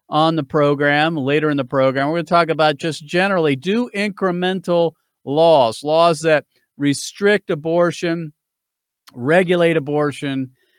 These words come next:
actually lead to the saving of lives? So you're listening to your radio activist here on the Mark Harrington Show. And folks, if you like what you hear on the program,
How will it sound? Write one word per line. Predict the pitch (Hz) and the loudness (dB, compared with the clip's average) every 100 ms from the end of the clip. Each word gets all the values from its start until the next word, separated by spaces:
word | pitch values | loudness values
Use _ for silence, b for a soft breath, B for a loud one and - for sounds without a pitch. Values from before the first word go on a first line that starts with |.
| _ _ _ 165 | _ _ _ 0
actually | 160 170 - 160 156 156 151 135 | 2 2 -4 -8 -2 -2 -2 -4
lead | 131 147 147 147 131 | -2 2 2 0 -2
to | - | -8
the | 127 | -6
saving | 127 - 135 131 127 120 127 | -6 -2 0 2 0 -2 -4
of | 117 | -8
lives? | 107 117 113 107 101 101 | -6 0 0 0 -2 -6
So | 123 | -4
you're | 123 147 | -2 0
listening | 151 - 151 135 | -2 0 -2 0
to | 151 | 0
your | 143 | 0
radio | 139 143 147 139 | 2 2 2 4
activist | 147 147 139 131 - | 4 2 -2 -6 -4
here | 143 143 139 | 0 0 0
on | 143 160 | 2 2
the | 156 | 0
Mark | 147 147 143 | 0 0 0
Harrington | 151 147 143 135 143 131 | -2 -2 -2 -2 -4 -4
Show. | - 156 175 175 _ _ _ _ _ - | -2 2 2 2 _ _ _ _ _ -2
And | 151 147 | 0 2
folks, | 202 214 - | 4 2 2
if | 156 | -2
you | 160 | -2
like | 147 180 196 | 2 2 2
what | 175 170 - | 0 -2 -2
you | 139 | -4
hear | 175 185 | -2 -2
on | 175 160 | -2 -2
the | |
program, | 139 170 175 175 170 165 170 170 | -6 0 0 0 0 0 0 -2